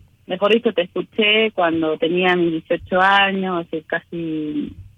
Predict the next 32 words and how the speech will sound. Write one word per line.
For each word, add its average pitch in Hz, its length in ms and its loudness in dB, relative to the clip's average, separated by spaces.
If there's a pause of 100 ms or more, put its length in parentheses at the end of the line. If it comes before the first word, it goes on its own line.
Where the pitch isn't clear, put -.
(280)
más 175 100 2
o 180 40 2
menos 170 520 4 (340)
catorce 180 420 0
años, 208 380 0 (1080)
en 151 840 0
Radio 180 200 4
del 180 120 2
Plata, 214 340 2
después 214 300 0
te 214 140 4
perdí 247 600 0 (360)
y 180 560 -2
después 185 260 2
volví 208 280 4
a 208 40 0
encontrarte 202 540 0
a 214 60 -2
través 180 360 0
de 180 140 -4
YouTube 233 540 0 (100)
y 185 180 -2
bueno, 170 240 2
te, 156 300 2 (100)
te 175 220 -6
sigo. 202 460 4 (840)
Me 190 180 4
ha 214 120 4
servido 220 360 2
mucho 202 280 -6
escucharte, 208 1000 0 (200)
eh, 160 640 -4